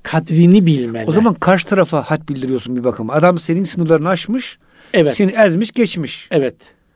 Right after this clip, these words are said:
Speaker 2: O zaman diyorsun, "Kardeşim bak, ben Allah yaratmış, ben Allah katında kıymetliyim. Sen
Speaker 1: Evet.
Speaker 2: beni aşağılayamazsın."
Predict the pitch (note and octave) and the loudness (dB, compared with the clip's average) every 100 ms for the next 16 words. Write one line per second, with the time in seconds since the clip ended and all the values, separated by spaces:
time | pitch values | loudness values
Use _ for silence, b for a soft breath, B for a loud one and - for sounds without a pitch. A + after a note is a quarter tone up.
0 | _ _ _ - D3+ F3 A3+ A3 F#3 F#3 | _ _ _ -2 0 2 0 0 0 0
1 | D3 B2+ - C3+ C#3+ D#3 C#3 A#2+ - - | -4 -8 -8 -4 0 0 0 -4 -10 -14
2 | B2 C#3 C3+ - E3 - C3 - A#2+ F#2+ | -8 -6 -6 -6 -8 -6 -6 -6 -10 -10
3 | - _ G3 D3+ D3+ F3+ E3+ D3 D3+ D3+ | -12 _ -2 0 0 -4 -2 0 4 4
4 | C3 A#2+ - G2 | 2 -4 -10 -12